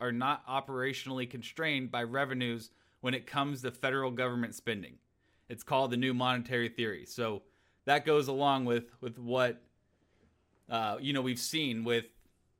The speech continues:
the, the lockdowns, the stimulus checks we've seen over the last year, uh, the increased unemployment benefits, um,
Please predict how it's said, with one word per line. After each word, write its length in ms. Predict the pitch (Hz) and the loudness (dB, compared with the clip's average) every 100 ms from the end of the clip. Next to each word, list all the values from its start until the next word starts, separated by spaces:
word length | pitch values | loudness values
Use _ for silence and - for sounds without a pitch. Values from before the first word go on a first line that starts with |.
| _ - | _ -2
the, 160 | 120 | 0
the 140 | 110 117 | 0 0
lockdowns, 640 | 123 135 - 143 139 120 | 2 2 4 2 2 -2
the 100 | 107 | -8
stimulus 480 | - 143 143 139 127 | -2 0 0 -2 -4
checks 340 | - 135 - | -2 -2 -2
we've 140 | 135 | -8
seen 260 | 123 139 135 | -4 -2 -2
over 160 | 127 127 | 0 -2
the 60 | |
last 420 | 127 127 123 - | 0 -2 -2 -6
year, 400 | 127 123 123 123 - _ - | -2 0 0 -2 -8 _ -2
uh, 240 | 110 110 | 0 0
the 180 | 117 120 | -2 -6
increased 500 | 131 123 147 131 123 | -6 -4 -2 -2 -2
unemployment 760 | 120 107 - 160 156 147 139 - 127 | -4 -6 -4 -2 0 0 -4 -8 -4
benefits, 800 | 143 139 131 135 127 123 - - _ _ _ - | -2 -2 -2 0 0 -2 -16 -20 _ _ _ -2
um, 540 | 113 120 113 104 101 | 2 2 2 -4 -10